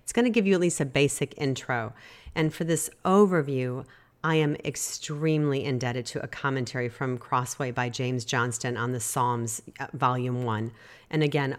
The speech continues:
all my resources will be in the show notes. So <clears throat> the book of Psalms is probably one of the most read and loved books of the Bible. For me personally, I often turn to it to sit with favorites that help me praise the Lord. I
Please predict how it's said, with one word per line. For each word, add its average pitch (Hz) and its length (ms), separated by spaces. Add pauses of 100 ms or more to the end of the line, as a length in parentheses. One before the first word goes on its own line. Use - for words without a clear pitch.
(160)
all 156 100
my 156 140
resources 135 580
will 131 80
be 117 140
in 117 100
the 117 80
show 117 240
notes. 110 380 (560)
So 160 360
<clears throat> - 60
the 170 300
book 269 220
of 320 100
Psalms 165 760
is 165 140
probably 180 360
one 165 200
of 151 100
the 151 100
most 135 320
read 165 520 (360)
and 147 240
loved 135 300
books - 240
of 139 60
the 139 80
Bible. 123 520 (400)
For 180 120
me 185 120
personally, 220 800
I 196 120
often 175 400
turn 131 240
to - 120
it 143 120
to 147 100
sit - 180
with 139 160
favorites 127 420
that 135 140
help 135 180
me 120 120
praise 151 400
the - 80
Lord. 214 400
I 233 40